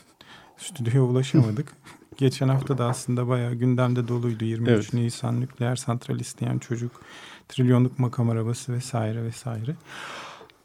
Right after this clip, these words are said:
Speaker 1: Hangi biz? Sen ben?
Speaker 2: Ben bir
Speaker 1: Haydi
Speaker 2: başlayayım
Speaker 1: bakalım.
Speaker 2: çünkü Penguen ve Gırgır aynı konuyu ele almışlar.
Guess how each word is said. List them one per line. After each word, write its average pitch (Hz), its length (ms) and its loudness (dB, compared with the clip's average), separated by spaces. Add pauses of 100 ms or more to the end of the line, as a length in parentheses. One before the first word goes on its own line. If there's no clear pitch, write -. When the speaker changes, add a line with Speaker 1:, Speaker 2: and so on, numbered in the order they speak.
(220)
Speaker 1:
Hangi 190 320 6
biz? - 220 -4 (220)
Sen 156 280 2
ben? 202 120 4 (440)
Speaker 2:
Ben 165 300 8
bir - 100 6
Speaker 1:
Haydi 175 160 12
Speaker 2:
başlayayım 123 320 8
Speaker 1:
bakalım. 151 220 8
Speaker 2:
çünkü 147 140 4 (200)
Penguen 147 460 6
ve 147 40 6
Gırgır 139 360 2
aynı 147 300 4
konuyu 107 280 4
ele 107 220 4
almışlar. 110 480 2